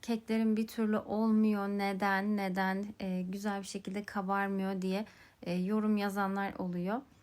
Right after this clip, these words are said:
İşte yani bu şekilde iyice çırpmadığınız için olabilir. Bu kısım gerçekten çok önemli. O yüzden üstüne basa basa söylüyorum. Ardından yarım su bardağı süt,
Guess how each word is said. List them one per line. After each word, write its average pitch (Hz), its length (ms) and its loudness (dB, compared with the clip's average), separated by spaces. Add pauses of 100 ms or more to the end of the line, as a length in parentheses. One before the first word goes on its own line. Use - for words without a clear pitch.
(480)
İşte 247 300 -2
yani 226 260 2
bu 277 60 0
şekilde 226 680 -2 (460)
iyice 254 420 2
çırpmadığınız 185 840 -2
için 247 500 -2
olabilir. 208 880 -2 (1120)
Bu 247 80 -4
kısım 254 300 2
gerçekten 240 560 0
çok 226 220 -4
önemli. 202 320 0
O 233 60 2
yüzden 202 280 0
üstüne 196 380 -2
basa 220 260 -4
basa 190 220 -6
söylüyorum. 190 600 -2 (2750)
Ardından 226 500 4
yarım 240 360 0
su 220 200 -6
bardağı 196 420 2
süt, - 460 -8